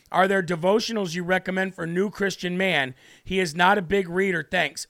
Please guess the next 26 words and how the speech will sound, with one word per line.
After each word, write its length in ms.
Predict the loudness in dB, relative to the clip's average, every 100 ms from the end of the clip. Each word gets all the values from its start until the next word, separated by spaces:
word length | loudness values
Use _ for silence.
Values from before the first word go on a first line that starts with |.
| 0
Well, 260 | 6 6 6
yes, 240 | 4 4
that's 180 | 2 -4
a 40 | -4
good 260 | -4 -4
co-, 100 | -6 -2
that's 180 | -2 -4
a 20 |
good 220 | -10 -10
point. 240 | -10 -12 -12 -20 -20 -20
One 240 | -6 -2 0
minute 240 | 0 -2
prayers 300 | -2 -2 -2
for 120 | -6
dad, 460 | -6 0 2 2 0 _ _ -4
definitely. 640 | 2 2 2 -8 -8 -10 -14 _ -16
Jesus 440 | -6 -4 -4 -6
Calling 440 | -2 2 4 2 -2
or 120 | -8
Jesus 480 | -6 -4 -4 -6 -4
Listens 400 | -4 -4 -6 -2
by 180 | -2
Sarah 380 | -2 -2 -2 -2
Young, 380 | -2 -4 -4 -8 -16 -20 _ -14
definitely. 680 | 2 4 4 0 -6 -6 -12 -12 _ _
And 400 | -2 2 2 0